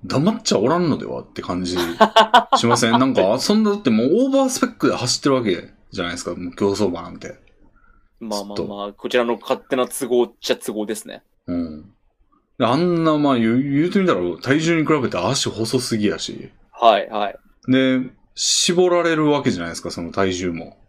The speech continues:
Speaker 1: その、
Speaker 2: はい。
Speaker 1: 走るのにいいように。で、そんな不安定な状態にされて、走らされて、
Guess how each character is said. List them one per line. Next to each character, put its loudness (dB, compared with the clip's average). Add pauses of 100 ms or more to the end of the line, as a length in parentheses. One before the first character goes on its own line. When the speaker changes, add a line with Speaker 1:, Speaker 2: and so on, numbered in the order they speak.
(120)
Speaker 1:
そ -14
の、 -12
Speaker 2:
は 2
い。 6
Speaker 1:
走 2
る 0
の -4
に -6
い -4
い -4
よ -4
う -14
に。 -18 (800)
で、 0 (160)
そ -4
ん 2
な 2
不 2
安 0
定 0
な 2
状 2
態 2
に 2 (200)
さ -4
れ 0 (720)
て、 2
走 -2
ら 2
さ 2
れ 0
て、 -4